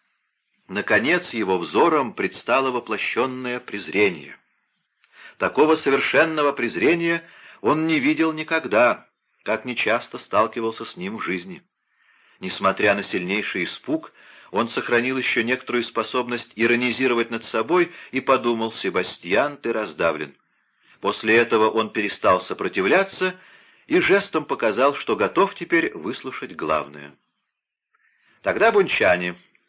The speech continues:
стал выказывать своей жертве чрезвычайное почтение, которого до сих пор не было заметно,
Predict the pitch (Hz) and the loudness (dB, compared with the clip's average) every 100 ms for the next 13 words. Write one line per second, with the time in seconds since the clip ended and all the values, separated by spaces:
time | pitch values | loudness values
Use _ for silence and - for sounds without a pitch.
0 | - - - 190 185 160 175 165 160 - | -20 -4 0 2 2 0 0 0 -4 -4
1 | 98 151 - 117 156 - 147 147 - - | -2 -2 0 0 0 0 -2 -2 -10 -20
2 | - _ _ - 135 156 175 131 82 76 | -20 _ _ -6 -4 -2 2 4 2 -2
3 | 85 - - 101 139 175 208 202 _ _ | -6 -6 0 2 4 2 -2 -6 _ _
4 | _ - 95 85 90 90 90 - - - | _ -14 -8 -2 0 0 -2 -6 -10 0
5 | 95 92 - 92 90 87 87 87 87 87 | 2 2 0 -4 -2 0 -2 -2 -2 -2
6 | 82 87 85 | -4 -6 -6